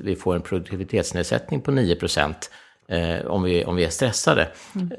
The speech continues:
Speaker 1: så är det ju utifrån den nivå som vi befinner oss på.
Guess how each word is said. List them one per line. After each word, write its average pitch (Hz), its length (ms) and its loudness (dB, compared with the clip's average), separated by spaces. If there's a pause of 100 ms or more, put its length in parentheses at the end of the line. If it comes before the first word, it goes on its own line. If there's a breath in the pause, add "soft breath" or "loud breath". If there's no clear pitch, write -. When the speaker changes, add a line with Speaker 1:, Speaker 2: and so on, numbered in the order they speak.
Speaker 1:
så - 220 4
är 107 120 12
det 101 60 6
ju 107 120 6
utifrån 110 380 2
den 87 260 4
nivå 87 260 2
som 90 380 -2 (300)
vi 92 160 2
befinner 165 460 2
oss - 180 2
på. 69 220 -2